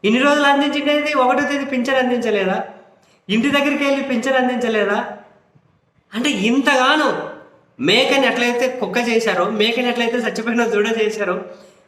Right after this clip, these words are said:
మేకని ఎట్లయితే ఒక గాడిద చేశారో, ఇది కూడా ఇంతకుముందు ప్రభుత్వం అంతా ఇంకా ఏమి, ఇవి ఏం చేయలేదా?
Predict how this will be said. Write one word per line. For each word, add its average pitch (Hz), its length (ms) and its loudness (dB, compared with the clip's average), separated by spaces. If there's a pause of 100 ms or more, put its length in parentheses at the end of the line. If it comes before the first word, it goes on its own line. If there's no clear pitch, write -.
మేకని 262 480 2
ఎట్లయితే 254 640 0
ఒక 196 160 -2
గాడిద 220 580 0
చేశారో, 196 500 0 (680)
ఇది 277 140 2
కూడా 339 200 2
ఇంతకుముందు 294 420 0
ప్రభుత్వం 285 480 0
అంతా 294 300 2
ఇంకా 277 160 0
ఏమి, 262 380 -2
ఇవి 240 260 0
ఏం 269 120 -2
చేయలేదా? 208 400 -2